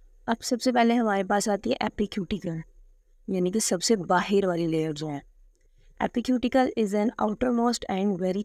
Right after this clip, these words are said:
thin layer. It is consist of hardened protein called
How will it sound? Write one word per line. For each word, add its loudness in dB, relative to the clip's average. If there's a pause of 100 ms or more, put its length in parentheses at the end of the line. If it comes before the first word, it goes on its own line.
thin 2
layer. 0 (480)
It -2
is 2
consist 0
of 2
hardened 0
protein 0
called 0